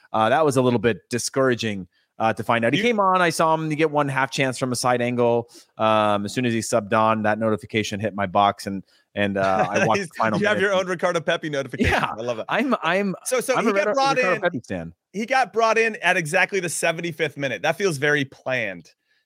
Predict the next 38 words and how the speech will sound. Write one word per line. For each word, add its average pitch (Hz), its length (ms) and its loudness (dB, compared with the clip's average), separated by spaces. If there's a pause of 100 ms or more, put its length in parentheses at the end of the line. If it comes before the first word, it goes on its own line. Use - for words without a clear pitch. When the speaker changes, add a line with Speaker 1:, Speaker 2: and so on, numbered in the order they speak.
(120)
Speaker 1:
Yeah. 107 240 2
Speaker 2:
You 104 60 -2
know, 135 80 -4
not 160 220 2
to, 196 60 -4
not 208 220 0
to 220 60 -4
say 214 180 2
the 196 120 2
other 185 140 2
ones 170 220 -2
weren't, 139 260 0
but 143 80 0
it 143 100 2
felt 185 220 2
very 156 280 4
planned 131 400 -2
that 113 80 -6
he 117 60 -6
got 123 180 2
brought 127 200 2
in 120 100 -2
at 107 60 -8
the 110 60 -12
seventy-fifth 117 460 -4
minute. 110 240 -2 (280)
Also, 165 560 2 (480)
it's 170 140 -2
gotta 214 260 2
hurt 185 320 0
Augsburg 143 580 0
that, 131 440 0
uh, 127 560 0
Michael 151 280 0
Gregorich, 135 640 -2
who 156 120 -4
was 151 200 -2
on 156 520 2